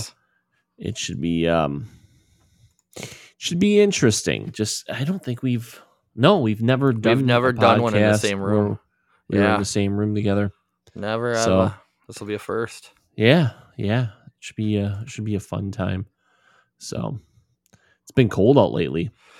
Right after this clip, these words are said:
Speaker 2: Yes, especially
Speaker 1: <laughs>
Speaker 2: today. I was like, "What happened today?"
Speaker 1: Uh-huh.
Speaker 2: Today just got really cold.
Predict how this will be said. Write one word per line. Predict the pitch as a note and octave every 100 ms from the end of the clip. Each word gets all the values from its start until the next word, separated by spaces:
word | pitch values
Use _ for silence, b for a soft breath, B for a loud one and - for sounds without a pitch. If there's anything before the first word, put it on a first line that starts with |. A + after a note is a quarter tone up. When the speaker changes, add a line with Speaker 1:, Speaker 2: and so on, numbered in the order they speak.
| b b -
Speaker 2:
Yes, | G#2+ C3+ E3 A#2+ - -
especially | A#2 - - A#2+ A2 A#2 -
Speaker 1:
<laughs> |
Speaker 2:
today. | C3+ A#2 A2 D#3 G#3+ F3+ G2+
I | B2+ A#2+ B2
was | A#2+
like, | G#2 G2
"What | B2 F#3 E3+
happened | A2 C3+ C#3+ G#2 F#2
today?" | F#2 E2+ E2
Speaker 1:
Uh-huh. | B2+ B2+ A2
Speaker 2:
Today | A#2 A#2+ D3
just | A#2+ - -
got | C#2+ A#1+
really | F2 F2+ G2+ G#2+ F#2+ F#2
cold. | - F#2+ F2 E2+ D#2+ D#2